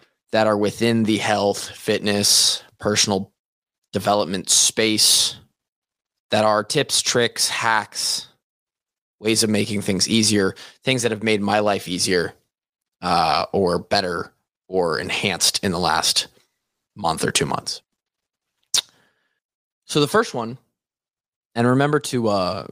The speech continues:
by the way, remember to listen on Spotify. If you're not listening on Spotify, I hate you. Close down your Apple Podcasts app, go to Spotify, open up the podcast, subscribe,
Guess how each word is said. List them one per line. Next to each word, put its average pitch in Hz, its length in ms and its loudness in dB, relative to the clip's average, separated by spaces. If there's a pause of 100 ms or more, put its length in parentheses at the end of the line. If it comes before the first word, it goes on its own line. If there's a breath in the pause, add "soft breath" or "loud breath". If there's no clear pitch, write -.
(180)
by 104 180 0
the 95 80 2
way, 85 140 2
remember 104 360 2
to 85 180 0
listen 82 320 0
on - 60 -4
Spotify. - 540 -4
If - 80 -6
you're 123 60 0
not 131 120 4
listening 113 240 0
on 101 100 -2
Spotify, 98 380 0
I 82 40 0
hate 104 260 -2
you. - 80 -4 (880 loud breath)
Close 120 280 2
down 117 180 0
your 110 120 0
Apple 104 260 -2
Podcasts 90 480 -2
app, 67 180 -2
go 98 140 0
to 90 80 -4
Spotify, - 500 0
open - 220 0
up - 80 -12
the - 80 -14
podcast, - 400 -4
subscribe, - 580 -2